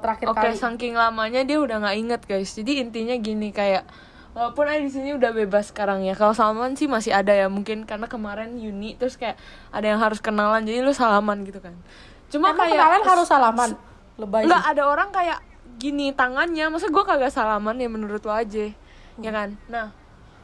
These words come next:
Speaker 2: intinya gua belum ada human contact kayak kecuali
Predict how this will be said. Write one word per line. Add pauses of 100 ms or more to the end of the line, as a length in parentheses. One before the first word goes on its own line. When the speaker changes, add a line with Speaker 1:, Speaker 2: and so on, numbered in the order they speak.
(540)
Speaker 2:
intinya (240)
gua
belum
ada
human
contact
kayak
kecuali